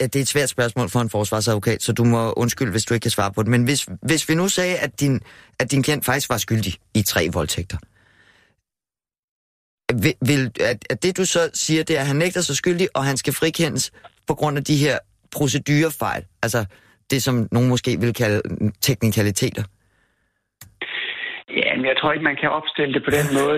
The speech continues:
Speaker 2: De, de her såkaldte teknikaliteter er jo regler, der er skrevet ind i retsplejeloven af en årsag, og de er ikke skrevet ind for at besværliggøre livet for politiet. De er skrevet ind, fordi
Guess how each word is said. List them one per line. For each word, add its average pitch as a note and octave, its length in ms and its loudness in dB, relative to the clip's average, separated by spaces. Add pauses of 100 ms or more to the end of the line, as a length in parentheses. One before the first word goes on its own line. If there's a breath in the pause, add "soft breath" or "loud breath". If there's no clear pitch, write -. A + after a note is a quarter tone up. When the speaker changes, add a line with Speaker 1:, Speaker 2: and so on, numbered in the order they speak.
(100)
Speaker 2:
De, E3+ 80 -4 (240)
de F3+ 80 4 (100)
her D#3 120 2 (180)
såkaldte C#3+ 400 -4 (120)
teknikaliteter C3 800 -2 (800 loud breath)
er D3+ 120 2
jo C#3+ 40 -6 (120)
regler, - 320 -2
der - 140 0
er C3 100 -6
skrevet - 300 0
ind D3 160 0
i - 20 2 (100)
retsplejeloven C#3 640 -4
af C#3+ 120 0
en - 80 -4 (140)
årsag, C#3 300 -2 (100)
og B2+ 120 -2
de C#3+ 140 -2
er D3+ 80 6
ikke - 160 -2
skrevet C#3 220 0 (100)
ind D#3 100 -4 (120)
for C#3 100 0 (160)
at A#2+ 80 -8 (120)
besværliggøre C3+ 720 -2 (100)
livet C3+ 320 0
for C3 80 -8 (100)
politiet. - 400 -2 (100)
De - 60 0
er - 100 0
skrevet C#3 300 2
ind, D3+ 100 -2 (120)
fordi C#3+ 160 2